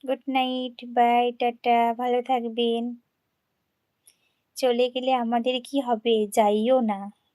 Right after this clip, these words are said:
তাই? তোমাদের কি হবে? রাত্রেবেলায় ঘুম হবে? আবার কি হবে বলো? ভালো গো, তুমি বলো। আমিও ভালো গো। তোমাকেও গুড নাইট বন্ধু,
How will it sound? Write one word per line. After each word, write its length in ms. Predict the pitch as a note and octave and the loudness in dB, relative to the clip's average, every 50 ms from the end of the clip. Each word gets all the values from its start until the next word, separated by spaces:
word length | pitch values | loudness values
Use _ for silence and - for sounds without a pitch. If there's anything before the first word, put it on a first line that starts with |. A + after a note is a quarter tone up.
| _ _ - | _ _ -4
তাই? 440 | - C4 C4 D4+ E4 E4 D4+ C4 A3 G#3 G#3+ G#3+ A3+ _ _ _ _ _ _ _ - - - - E4+ D#4+ D4+ - _ _ | 0 2 4 4 4 4 2 2 0 -2 -6 -6 -8 _ _ _ _ _ _ _ -20 -18 -12 -12 -10 -10 -12 -14 _ _
তোমাদের 400 | C#4+ C4 B3+ B3+ C4 B3+ C#4 C4+ | 4 4 4 2 2 2 0 -2
কি 120 | B3 - C#4 C#4 | -2 0 4 4
হবে? 180 | C#4 A#3+ A#3+ A#3+ | 4 6 6 4
রাত্রেবেলায় 640 | A#3 A3 A3 A3 - - B3+ B3 B3+ B3+ C4+ C#4+ C4 | 4 4 2 2 -2 -2 0 2 4 4 4 4 4
ঘুম 220 | A3 A3+ C4 C#4+ D#4 D#4 | 0 2 2 4 4 6
হবে? 260 | D4+ C#4 A3 G#3+ G#3+ A#3+ C4+ C#4 | 4 4 6 4 4 2 4 2
আবার 240 | C4 A#3+ C4+ C4 C4 B3 B3 | 4 6 6 6 6 4 2
কি 80 | - A#3 | 0 0
হবে 220 | B3 A3+ G3 G3+ G3+ | 0 0 0 -2 0
বলো? 280 | G#3 G#3 A3 A#3 C#4+ F4+ A4 - _ _ _ _ _ _ _ _ _ _ _ _ _ _ _ _ _ _ _ _ _ _ _ _ _ _ _ _ _ _ _ _ _ _ _ _ _ _ _ _ _ _ _ _ _ _ _ _ _ _ _ _ _ _ _ _ _ _ _ _ _ _ _ _ _ _ _ _ _ _ _ _ _ _ | 2 2 2 2 0 -2 -4 -6 _ _ _ _ _ _ _ _ _ _ _ _ _ _ _ _ _ _ _ _ _ _ _ _ _ _ _ _ _ _ _ _ _ _ _ _ _ _ _ _ _ _ _ _ _ _ _ _ _ _ _ _ _ _ _ _ _ _ _ _ _ _ _ _ _ _ _ _ _ _ _ _ _ _
ভালো 360 | A#3 A3 A3+ A3+ A3+ A3+ A#3+ B3 B3 | -10 -4 -2 0 2 2 2 2 0
গো, 220 | A#3 A#3+ D4+ D#4+ C4+ G#3+ G#3 - | 2 2 4 4 4 2 0 -4
তুমি 220 | - A3+ A3+ A#3+ B3 A#3+ | -4 -2 -2 0 -2 0
বলো। 280 | A3 G#3 G3+ G3 G3+ G3+ - _ _ _ _ A#3 | -2 -2 -2 -4 -8 -12 -14 _ _ _ _ -4
আমিও 300 | A3+ A3 A#3+ B3+ C#4 C#4+ C#4 | -2 -2 0 2 2 2 2
ভালো 260 | B3 B3 A#3 G#3+ G#3 G#3+ | 2 0 0 0 2 0
গো। 120 | A3 C#4 F#4+ G#4+ - _ _ _ _ _ _ _ _ _ _ _ _ _ _ _ _ _ _ _ _ _ _ _ _ _ _ _ _ _ _ _ - | 2 0 0 -2 -4 _ _ _ _ _ _ _ _ _ _ _ _ _ _ _ _ _ _ _ _ _ _ _ _ _ _ _ _ _ _ _ 2
তোমাকেও 440 | C4 B3+ C4+ C4+ B3 - C#4+ C#4+ C#4+ | 4 4 4 2 2 2 2 2 2
গুড 220 | C#4 - C4 A#3+ - _ C#4+ | 2 -2 -8 -8 -6 _ 2
নাইট 240 | C#4 C4 B3+ A#3+ A#3+ | 2 2 2 0 0
বন্ধু, 400 | A3 A3+ A#3 A3+ A3+ A3 A3+ | -2 0 0 0 0 0 2